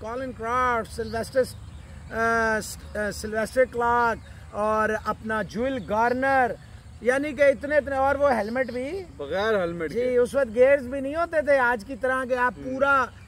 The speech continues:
Speaker 1: जनाब पहन के आ जाते हैं, फिर भी घबराते रहते हैं।
Speaker 2: हम्म।
Speaker 1: तो दस हजार रन उन्होंने test में की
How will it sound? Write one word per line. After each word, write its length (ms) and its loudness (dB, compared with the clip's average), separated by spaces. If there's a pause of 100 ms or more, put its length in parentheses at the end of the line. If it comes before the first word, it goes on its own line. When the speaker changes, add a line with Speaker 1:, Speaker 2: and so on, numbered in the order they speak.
(180)
Speaker 1:
जनाब 380 2 (460)
पहन 300 -4
के 80 0
आ 200 2
जाते 320 0
हैं, 120 0
फिर 140 -2
भी 140 -4
घबराते 520 0
रहते 300 0
हैं। 180 -10 (440)
Speaker 2:
हम्म। 200 -6
Speaker 1:
तो 200 6
दस 300 2
हजार 340 4
रन 240 0
उन्होंने 360 2
test 360 -6
में 200 -6
की 240 -12